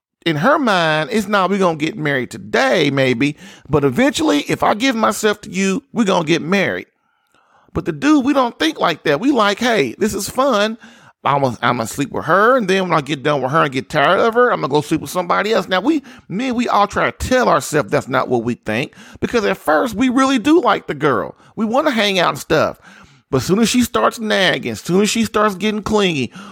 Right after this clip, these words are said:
or soon as we, you know, we see another girl that we like,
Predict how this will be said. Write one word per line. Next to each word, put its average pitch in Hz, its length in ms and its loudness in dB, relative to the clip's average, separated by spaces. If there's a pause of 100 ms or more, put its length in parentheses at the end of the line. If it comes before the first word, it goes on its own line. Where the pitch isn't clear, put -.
(120)
or - 120 0
soon 220 560 0 (300)
as 151 240 0
we, 208 120 -2
you 202 240 -4
know, 165 120 2
we 180 120 0
see 202 200 -4
another 196 300 0
girl 151 320 2
that 139 140 0
we 147 160 2
like, 123 400 2